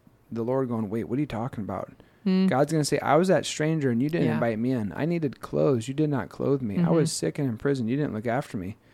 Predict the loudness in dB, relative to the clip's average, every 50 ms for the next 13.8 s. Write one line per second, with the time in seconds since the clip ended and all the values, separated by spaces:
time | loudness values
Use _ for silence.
0 | _ _ _ _ _ -4 -2 0 2 2 0 0 0 0 0 2 2 2 2 2
1 | 0 0 0 -2 -2 -4 -4 -2 0 2 2 0 0 -2 -2 0 0 0 0 0
2 | -2 -4 -4 -2 0 2 2 2 0 -4 -4 -2 0 2 2 2 2 0 0 0
3 | 0 0 0 0 0 0 0 0 0 -2 -2 -2 -2 -2 -2 0 0 2 2 2
4 | 2 2 2 2 2 2 4 4 4 4 2 -2 -10 -20 -20 -20 -20 -20 _ 0
5 | 2 4 4 4 4 2 2 2 2 2 2 2 0 -2 -4 -2 0 2 2 2
6 | 2 2 2 0 2 2 2 2 2 0 0 0 0 0 0 -2 -2 0 0 2
7 | 2 0 -2 -6 -12 -20 -20 -20 -20 _ _ _ _ -4 -2 -2 -2 -2 2 2
8 | 2 2 4 2 2 2 2 2 2 2 2 0 0 -2 -4 -4 -2 -4 -4 -4
9 | -2 0 2 0 0 0 -2 -2 -2 -4 -4 -6 -6 -4 -4 -4 -4 -4 -4 -6
10 | -8 -10 -14 _ -20 -20 -20 -20 -14 -8 -2 0 2 2 4 4 2 2 2 2
11 | 2 2 4 2 2 2 4 4 4 4 2 0 0 -2 0 0 -2 -2 -4 -6
12 | -8 -10 -14 -16 _ _ _ _ _ _ _ _ 0 2 2 4 4 4 4 4
13 | 4 2 2 0 0 -2 -2 -2 -2 -2 -4 -6 -8 -10 -12